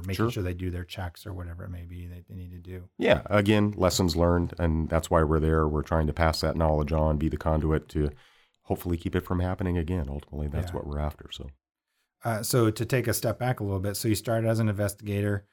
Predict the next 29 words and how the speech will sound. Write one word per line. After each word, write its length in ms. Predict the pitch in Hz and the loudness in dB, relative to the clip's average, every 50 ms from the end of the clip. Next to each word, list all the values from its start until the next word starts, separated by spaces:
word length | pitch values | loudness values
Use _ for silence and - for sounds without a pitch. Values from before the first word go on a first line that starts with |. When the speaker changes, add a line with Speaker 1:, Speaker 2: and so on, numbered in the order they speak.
| _ _ _ _ _ _ - - | _ _ _ _ _ _ -10 -6
Speaker 1:
uh, 200 | 104 101 101 98 101 | -6 -4 -4 -4 -4
and 100 | 98 92 | -4 -6
started 320 | - - 107 104 104 98 | -4 -4 -4 -2 -2 -2
going, 300 | 95 104 104 104 104 101 | -2 0 0 0 0 0
and 420 | 101 101 101 131 139 143 127 107 | 0 -2 -2 -4 -6 -6 -6 -4
you've 180 | 98 95 90 92 | -4 -6 -4 -2
been 260 | 107 110 113 113 110 - | 2 2 2 2 0 -2
in 120 | - 117 104 | -4 -2 0
the 80 | 101 | 0
same 480 | 95 - - 110 104 104 101 104 - - _ _ _ | 0 -2 -2 0 0 0 0 0 -4 -6 _ _ _
office 400 | - 98 104 104 - 113 104 - | -6 -4 -4 -2 -2 -2 -2 -2
and 180 | 110 101 98 98 | -2 -2 0 0
worked 220 | 98 101 95 - | 0 0 0 -2
your 80 | 113 104 | -2 -2
way 160 | 104 104 101 | 0 0 0
up 160 | 98 98 95 | -2 -2 -6
through, 400 | - - - 107 107 113 123 120 - _ _ _ _ _ _ _ _ _ _ _ _ _ _ | -8 -8 -2 0 2 2 2 0 -4 _ _ _ _ _ _ _ _ _ _ _ _ _ _
you 140 | - 113 104 | -4 -2 -2
know, 180 | 101 98 98 | 0 0 -2
showing 440 | 95 - - - 123 120 120 113 113 | -2 -4 -2 0 2 4 4 4 4
up 220 | 113 123 123 - _ _ _ _ | 4 2 0 -2 _ _ _ _
and, 260 | - 110 107 104 - | -6 -6 -4 -4 -4
and 220 | 110 107 101 101 | -4 -2 -2 -2
doing 260 | 101 107 110 117 117 113 | 0 0 0 0 0 0
this, 240 | 113 107 - - | 0 0 -2 -4
uh, 300 | - - 107 101 98 101 - _ _ _ | -6 -8 -6 -6 -6 -8 -10 _ _ _
kind 160 | - - 127 123 | -10 -6 -4 -2
of 140 | 113 107 | -2 -2
what 320 | 101 104 117 127 - - | 0 0 0 0 0 -4